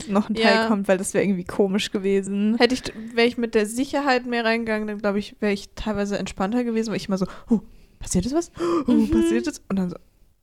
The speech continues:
Speaker 2: „Ja, es ist was passiert“, aber jetzt auch nicht so dieses gro-, Grand Finale.
Speaker 1: Ja, und was, was mich so verwirrt hatte, war, dass, ähm, im Trailer ja die, also dass im Trailer Zendaya mega früh,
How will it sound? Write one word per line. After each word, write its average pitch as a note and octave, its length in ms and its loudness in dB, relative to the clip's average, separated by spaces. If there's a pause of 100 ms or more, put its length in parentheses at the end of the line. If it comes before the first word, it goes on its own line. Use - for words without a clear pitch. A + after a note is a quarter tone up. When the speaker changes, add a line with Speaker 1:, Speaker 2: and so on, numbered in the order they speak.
(200)
Speaker 2:
„Ja, F#3+ 460 -2
es C4 120 -8
ist A#3 140 -6
was C#4 120 0
passiert“, C#4 260 -4
aber G#3+ 300 -4 (200)
jetzt - 220 -8
auch G#3+ 140 -6
nicht G#3+ 180 -4
so G#3 80 -4
dieses G#3 460 -4
gro-, A3 480 -2 (100)
Grand A3 320 4
Finale. A3 580 2 (300)
Speaker 1:
Ja, C4 220 6
und B3+ 100 -4
was, B3 280 -6
was - 340 2
mich C4+ 240 2
so D#4+ 100 0
verwirrt C#4+ 500 0
hatte, C4+ 360 0
war, A3+ 200 2
dass, A3+ 600 -2
ähm, G#3+ 600 2 (120)
im G#3+ 180 2
Trailer A#3 400 0
ja G#3 540 0 (880)
die, G3+ 680 0 (160)
also G3+ 200 4
dass G#3 260 -2
im G#3 100 -2
Trailer A3+ 360 0
Zendaya G3 480 0
mega A3+ 380 0
früh, B3 460 0